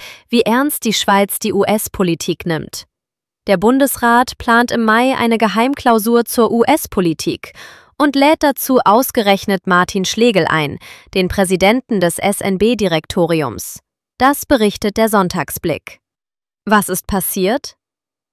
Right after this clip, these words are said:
Die Landesregierung hält Donald Trump für unberechenbar und bereitet sich auf ein Szenario vor, das bislang als unwahrscheinlich galt: dass der U-S-Präsident den starken Franken ins Visier nehmen könnte.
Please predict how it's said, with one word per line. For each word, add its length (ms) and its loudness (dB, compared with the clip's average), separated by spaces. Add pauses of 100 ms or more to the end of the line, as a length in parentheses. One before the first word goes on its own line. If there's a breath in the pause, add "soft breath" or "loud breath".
(140)
Die 100 2
Landesregierung 960 2
hält 320 -2
Donald 320 2
Trump 320 0
für 220 0
unberechenbar 960 0 (400 loud breath)
und 160 0
bereitet 440 2
sich 240 0
auf 120 -4
ein 180 -2
Szenario 720 2
vor, 400 2 (300 loud breath)
das 180 0
bislang 480 0
als 220 -2
unwahrscheinlich 720 0
galt: 420 -2 (580)
dass 200 0
der 160 2
U-S-Präsident 1040 0
den 140 0
starken 520 0
Franken 460 -2
ins 240 -6
Visier 320 0
nehmen 300 -2
könnte. 520 -4